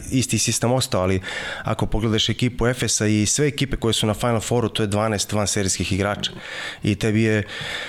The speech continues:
veliki deo ekipe ono što, recimo, Larkin i Micić imaju.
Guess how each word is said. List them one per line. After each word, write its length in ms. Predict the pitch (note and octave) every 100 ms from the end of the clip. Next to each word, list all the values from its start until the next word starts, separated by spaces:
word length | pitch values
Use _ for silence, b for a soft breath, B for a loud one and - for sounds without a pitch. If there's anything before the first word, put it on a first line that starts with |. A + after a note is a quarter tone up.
| B B B G#2+ A2+ A2+ G#2+
veliki 500 | - G2+ B2 A#2 A#2+
deo 180 | A#2 A#2
ekipe 380 | A2 - B2 B2
ono 200 | A#2 A#2
što, 240 | - B2
recimo, 340 | A2+ G#2+ B2 G#2+
Larkin 380 | A#2 A#2 - A2+
i 60 |
Micić 380 | A#2 A2+ - -
imaju. 300 | A2+ G#2